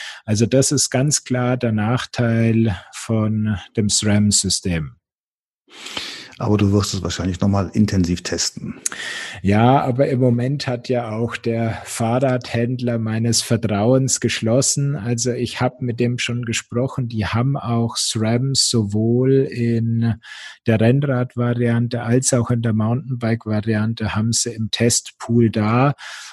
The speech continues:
Speaker 1: Und mir wurde zugesichert, dass ich so ein Radl mal krieg, aber im Moment geschlossen, ich komm nicht ran.
Speaker 2: Mhm.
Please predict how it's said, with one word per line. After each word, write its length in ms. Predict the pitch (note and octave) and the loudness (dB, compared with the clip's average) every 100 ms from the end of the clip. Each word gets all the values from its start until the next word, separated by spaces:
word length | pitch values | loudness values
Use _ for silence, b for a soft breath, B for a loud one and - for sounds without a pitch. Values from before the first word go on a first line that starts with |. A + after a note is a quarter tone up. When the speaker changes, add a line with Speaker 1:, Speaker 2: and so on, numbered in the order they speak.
| B | B
Speaker 1:
Und 140 | C3 | -2
mir 180 | A#2+ A2+ | 0 2
wurde 260 | B2 A#2+ A2+ | 0 0 -2
zugesichert, 800 | - B2+ C3 - B2+ - A#2+ A#2 | -2 0 0 -2 -2 -2 -4 -2
dass 180 | A2+ | -4
ich 140 | A#2+ - | -4 -2
so 120 | B2 | 0
ein 120 | A2+ | 2
Radl 400 | G#2 G2+ A#2 B2 | 2 0 2 2
mal 200 | A2+ A2 | 2 0
krieg, 460 | G2+ - B2 D3+ - | -2 -4 -2 -2 -4
aber 680 | - A2 A#2+ C3+ C#3 C#3+ A#2+ B B - | -8 -4 0 2 4 4 2 B B -2
im 120 | A#2+ | 0
Moment 520 | A2+ A2+ A#2+ C#3 - | 2 2 0 -2 -4
geschlossen, 800 | A#2 - A2+ B2 - C3+ C3 C#3+ | -4 2 4 4 2 -2 -2 -4
ich 200 | A#2+ - | -8 -8
komm 240 | - A2 A2 | -2 0 0
nicht 240 | G#2 F#2+ | -2 -2
ran. 300 | F2 E2 D#2+ _ _ _ _ _ _ | -2 -2 -6 _ _ _ _ _ _
Speaker 2:
Mhm. 400 | - F#2+ F2 F#2+ | -4 0 4 2